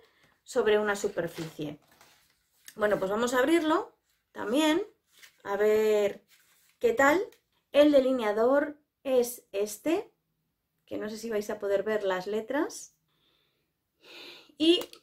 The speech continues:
en cuanto a el pincelito viene, a ver si os sé explicar, viene una parte plana y luego viene una parte súper fina para poder aplicar. Vamos a agitarlo un poquito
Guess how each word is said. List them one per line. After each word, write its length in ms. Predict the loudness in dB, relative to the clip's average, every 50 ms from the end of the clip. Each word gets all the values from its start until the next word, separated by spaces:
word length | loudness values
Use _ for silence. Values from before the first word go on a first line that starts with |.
| _ _ _ _ _ _ _
en 220 | -4 -4 -2 -2
cuanto 520 | 2 4 4 4 4 4 0 2 2 4 4
a 800 | 6 6 4 4 4 4 2 2 2 0 0 -2 -4 -6 -8 _ _ _ _ _ _ _ _ 0
el 160 | 0 0 0
pincelito 800 | 0 -2 0 2 4 4 4 4 2 2 2 2 2 2 0 -2 -4
viene, 680 | -2 0 2 6 6 6 6 6 4 0 -2 -4 _ _ _ _
a 100 | -12 -6
ver 200 | -2 -2 -2 -2
si 160 | -4 -6 -8
os 80 | -8 -8
sé 100 | -8 -10
explicar, 500 | -10 -10 -12 -16 -12 -10 -8 -8 -8 -4
viene 260 | 0 2 4 6 6
una 220 | 8 6 6 4 2
parte 340 | 0 -2 -2 -4 -4 -6
plana 560 | -6 -4 -2 0 0 2 4 2 2 0 -2 -10 _ _ _ _ _ _ _ _ _ _ _ _ _ _ _ _ _ _ _ _ _ _ _ _ _ _ _ _
y 120 | -6 -4
luego 220 | -2 0 0 2 2
viene 180 | 2 2 2
una 200 | 2 2 0 0
parte 320 | -2 -4 -4 -2 -2 -4 -4
súper 880 | -4 -8 -10 -8 -4 0 2 4 4 4 4 2 2 0 0 0 0
fina 500 | -2 -8 -12 -8 -6 -4 -4 -6 -6 -10 _ _ _ _ _ _ _ _ _ _ _ _ _
para 220 | -6 -4 -2 0
poder 200 | 2 2 2 2
aplicar. 580 | 2 0 -2 -6 -8 -6 -6 -6 -6 -6 -10 _ _ _ -20 -20 _ _ _
Vamos 300 | 0 2 2 2 4 6
a 300 | 6 4 4 2 -2 -10 -20 -20 _ _ -20 -20 _ _ -20 -12 _
agitarlo 560 | -4 -4 -4 -4 -6 -2 0 0 2 4 4
un 80 | 4 4
poquito 580 | 4 4 4 2 0 0 0 0 -2 -2 -2